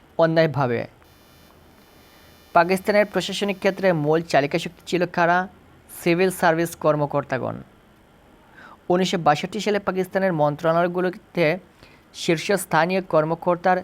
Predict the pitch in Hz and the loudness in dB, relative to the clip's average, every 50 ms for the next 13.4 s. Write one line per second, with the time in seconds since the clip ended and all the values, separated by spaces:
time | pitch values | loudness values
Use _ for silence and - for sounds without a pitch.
0 | - - - 160 156 160 160 160 - - - 185 170 175 - - 180 185 190 190 | -6 -12 -10 -4 0 0 0 0 0 -2 -2 -4 -4 -4 -4 -2 0 0 2 0
1 | 196 185 190 190 190 190 185 185 180 175 185 175 151 143 143 143 143 151 156 170 | 0 0 0 0 2 2 2 0 0 0 -2 -2 0 2 2 2 2 2 0 0
2 | 165 - 170 175 170 165 - 170 160 160 165 175 175 170 - - 165 156 151 - | -2 -2 -4 -4 -4 -2 -2 0 0 2 0 0 -2 -2 -6 -6 -6 -6 -4 -4
3 | - 165 160 - 160 160 160 - - - - - - _ - - _ _ _ _ | -6 -6 -2 -2 -2 -2 -2 -6 -14 -20 -20 -20 -20 _ -20 -20 _ _ _ _
4 | - 175 175 170 170 147 - - - 135 127 120 123 143 151 - - - _ _ | 0 0 2 2 2 0 -2 -2 -2 -2 -2 -2 -4 -10 -16 -18 -20 -20 _ _
5 | _ _ - - - - - - - _ _ _ _ _ _ _ _ - - - | _ _ -20 -20 -20 -20 -20 -20 -20 _ _ _ _ _ _ _ _ -20 -20 -20
6 | - - - _ _ - - - - - - - - - - 175 175 180 - - | -20 -20 -20 _ _ -20 -20 -20 -20 -20 -20 -20 -20 -6 -2 0 0 0 0 0
7 | 180 156 147 143 - - 185 196 208 - 220 220 220 208 - - - 165 156 160 | 4 4 4 4 4 0 -2 -2 -2 -2 -2 0 -2 -2 -4 -2 2 4 4 4
8 | 175 180 180 - 196 190 180 190 180 - 202 185 185 - 165 147 147 165 160 175 | 4 0 0 0 0 0 0 -4 -4 -2 -2 -2 -2 -2 -4 -4 -4 -2 -4 -2
9 | 160 165 165 - - 180 175 170 170 - 156 147 147 156 156 156 160 160 151 - | -4 -4 -4 -4 -2 -2 -2 -2 -2 -2 -4 -4 -2 -2 -4 -4 -4 -6 -12 -16
10 | - - 180 165 165 - 190 180 151 151 185 185 - - - - - - - - | -8 -6 -6 -6 -4 -4 -2 0 2 2 0 -2 -6 -16 -20 -20 -20 -20 -20 -4
11 | - 175 160 156 160 151 175 196 - - - - - - - - - 147 139 139 | -2 -2 0 2 2 2 2 2 -2 -8 -20 -20 -20 -20 -20 -14 -12 -10 -4 0
12 | 151 151 147 - - 180 185 - 196 190 185 - - - 151 151 151 151 - 147 | 0 0 0 -2 -4 -4 -4 -4 -4 -6 -8 -10 -4 0 2 2 2 2 0 -2
13 | 135 135 - - 131 120 120 | -2 -2 -4 -6 -6 -8 -8